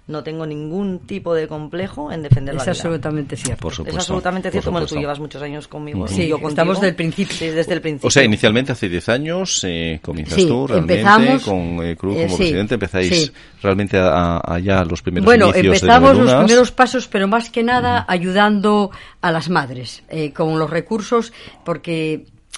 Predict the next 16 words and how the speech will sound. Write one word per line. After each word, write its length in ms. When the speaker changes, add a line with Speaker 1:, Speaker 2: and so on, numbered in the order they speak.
Speaker 2:
eh, 160
lo 140
primero 440
que, 580
que 100
hace 300
que 420
todos 540
empecemos 600
siendo 260
iguales 540
es 140
que 120
un 80
niño 260
pueda 440